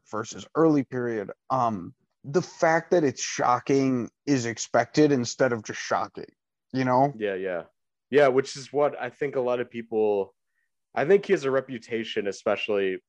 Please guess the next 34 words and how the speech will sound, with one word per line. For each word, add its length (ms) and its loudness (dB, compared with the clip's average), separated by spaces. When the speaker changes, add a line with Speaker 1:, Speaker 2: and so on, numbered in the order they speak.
Speaker 2:
again, 380 -2
for 160 -8
people 280 -2
who 60 0
has, 240 0
haven't 340 -6
delved 240 0
into 200 0
his 140 -6
work, 340 0
that 160 -2
he, 400 -8
he 220 -8
is 180 4
this 160 2
agoraphobic, 840 4
body 380 -2
horror 420 -2
obsessed 560 -10
filmmaker. 680 0
Um, 380 0
and 120 4
even 200 6
The 80 4
Fly 280 4
and 120 0
Videodrome 600 -2
are 100 -6
very 440 -2
introspective 760 -4
movies. 420 -4
They're 140 -4
not 400 0
necessarily, 1000 2